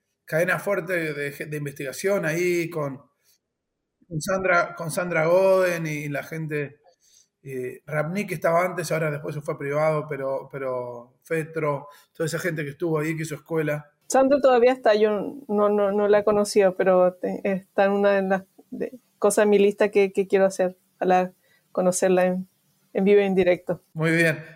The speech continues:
Speaker 1: así que empezaste reproducción y terminaste en mastitis, porque verdaderamente hay un, un link bastante interesante con el tema de la inflamación y la reproducción, y, as-, y, pero te,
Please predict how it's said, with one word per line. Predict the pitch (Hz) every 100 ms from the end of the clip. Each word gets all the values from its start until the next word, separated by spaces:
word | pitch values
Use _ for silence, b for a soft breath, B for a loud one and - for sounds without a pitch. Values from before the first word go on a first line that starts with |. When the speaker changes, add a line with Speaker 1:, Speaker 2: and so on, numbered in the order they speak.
| _
Speaker 1:
así | 147 143 208
que |
empezaste | 202 180 214 214
reproducción | 196 190 190 190 247 254
y |
terminaste | 202 180 196 202
en | 196
mastitis, | 180 - 226 220
porque | 226 180 156
verdaderamente | 156 160 175 185 185 190 185
hay | 180
un, | 175 180 170 147 B B B
un | - 170 175
link | 190 190 -
bastante | 165 143 202 185
interesante | 160 156 151 214 185 156
con | 147
el | 143
tema | 175 175
de | 160
la |
inflamación | 156 151 143 143 175 185 196
y | 185
la | 156
reproducción, | 143 135 143 143 - 190 190 180
y, | 170 147 - b b b b _
as-, | 135 131 127 143
y, | 147 143 143
pero | 156 147
te, | 156